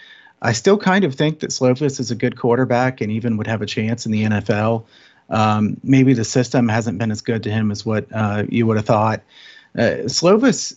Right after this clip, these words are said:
you know, forty-eighth in P F F passing grade, so he hasn't done badly. It's just, you know, I expected much better out of him.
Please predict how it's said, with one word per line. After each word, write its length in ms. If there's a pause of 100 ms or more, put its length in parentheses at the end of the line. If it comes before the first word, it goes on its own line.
you 160
know, 160
forty-eighth 680
in 140
P 200
F 180
F 200
passing 400
grade, 280
so 100
he 100
hasn't 240
done 200 (120)
badly. 540
It's 180
just, 240
you 60
know, 120
I 80
expected 480
much 280
better 280
out 140
of 100
him. 320